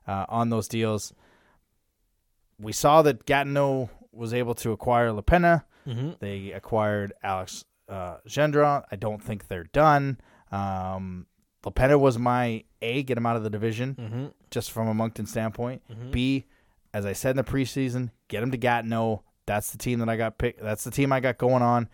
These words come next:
Speaker 2: Mm-hmm.
Speaker 1: uh, to the final. I mean, just your thoughts on the trade deadline that, again, I forgot what time it was. I thought it was at one <laughs> o'clock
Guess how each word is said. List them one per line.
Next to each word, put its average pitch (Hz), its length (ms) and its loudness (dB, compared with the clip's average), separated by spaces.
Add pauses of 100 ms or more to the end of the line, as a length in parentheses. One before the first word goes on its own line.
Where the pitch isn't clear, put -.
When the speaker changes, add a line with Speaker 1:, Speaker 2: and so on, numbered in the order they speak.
(140)
Speaker 2:
Mm-hmm. 120 200 -8
Speaker 1:
uh, 107 160 -2
to 104 100 -8
the 107 60 -4
final. 131 500 2 (100)
I 110 60 -10
mean, 107 160 -4
just 113 300 -6
your 123 280 0
thoughts 127 440 2
on 117 340 0 (100)
the 110 120 -12
trade 139 260 0
deadline 135 380 0
that, 120 120 -4 (720)
again, 175 400 0 (240)
I 165 120 4
forgot 104 340 -4
what 160 100 -4
time 196 240 0
it 90 80 -12
was. 90 300 -16 (840)
I 180 80 0
thought 156 140 4
it 123 40 0
was 123 140 -2
at 123 80 -4
one 135 120 -2
<laughs> - 80 -4
o'clock 165 260 6